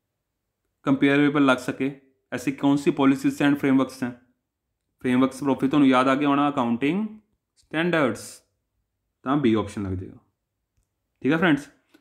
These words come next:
which of the following factor is not considered while selecting accounting policies? ਜੋ ਆਪਾਂ ਅਕਾਊਂਟਿੰਗ ਪਾਲਿਸੀ ਨੂੰ ਦੇਖ ਰਹੇ ਹੁੰਦੇ ਤਾਂ ਆਪਾਂ ਕਿਸ ਚੀਜ਼ ਨੂੰ ਨਹੀਂ ਲੈ ਸਕਦੇ ਆਪਾਂ?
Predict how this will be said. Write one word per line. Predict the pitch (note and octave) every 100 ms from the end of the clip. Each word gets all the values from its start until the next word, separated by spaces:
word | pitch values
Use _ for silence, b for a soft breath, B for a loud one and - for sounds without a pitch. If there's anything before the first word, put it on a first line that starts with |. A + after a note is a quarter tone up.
| -
which | C#3
of | F3
the | F#3+
following | D3+ C#3 E3
factor | D#3 - D#3 D#3
is | D3
not | C3+ D#3+
considered | F3+ - C#3+ C3+ C3+ D#3+
while | C3+ B2+
selecting | D3 C#3+ - C#3 C3
accounting | A#2+ G#2 A2+ G2 - _ _ -
policies? | A#2 G#2 A2 F#2+ - _ _ _ _ _ _ _ _ _ _ _ _ _ _ _ _ _ _ _ _ _ _ _ -
ਜੋ | C#3+
ਆਪਾਂ | E3+
ਅਕਾਊਂਟਿੰਗ | D#3+ C#3+ E3
ਪਾਲਿਸੀ | D3+ C3+ E3+
ਨੂੰ |
ਦੇਖ | D#3+ C3
ਰਹੇ | D3
ਹੁੰਦੇ | D3
ਤਾਂ | D#3+
ਆਪਾਂ | F3 E3+
ਕਿਸ | F3
ਚੀਜ਼ | E3+ F3+
ਨੂੰ | F3
ਨਹੀਂ | D#3 D#3+
ਲੈ | C3+
ਸਕਦੇ | - A2+ G#2
ਆਪਾਂ? | G2+ G2+ F#2+